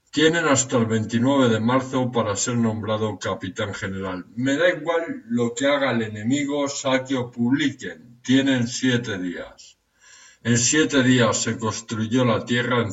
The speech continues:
cinco se va a destruir, y en siete días es tiempo más que de sobra para ser nombrado capitán general. Siete días.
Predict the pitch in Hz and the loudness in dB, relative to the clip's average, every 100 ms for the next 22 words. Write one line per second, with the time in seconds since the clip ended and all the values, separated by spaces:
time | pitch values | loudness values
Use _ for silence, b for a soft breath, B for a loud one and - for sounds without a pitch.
0 | - 127 127 113 101 92 113 98 110 101 | -2 0 2 0 -2 -4 -4 -2 -2 -2
1 | 92 - - 98 117 123 123 - _ b | -6 -10 -10 -2 0 0 -4 -14 _ b
2 | b b b b b - 123 123 - 160 | b b b b b 0 4 6 4 2
3 | 156 139 139 143 135 135 127 - 135 127 | 2 4 6 6 4 2 -2 2 2 2
4 | 123 113 117 - - 117 104 - 127 123 | 2 2 2 0 0 -2 -2 -4 -2 0
5 | 123 120 - 101 - 117 110 101 98 110 | 0 0 -2 -2 -4 -4 -4 -6 -6 -4
6 | 110 107 110 - - 95 90 98 95 - | -4 -4 -6 -8 -8 -10 -10 -10 -10 -14
7 | 90 82 85 82 - _ _ _ _ _ | -18 -20 -20 -20 -20 _ _ _ _ _
8 | _ _ - - 170 - 90 82 82 - | _ _ -12 0 2 2 0 -8 -10 -12
9 | - - | -16 -20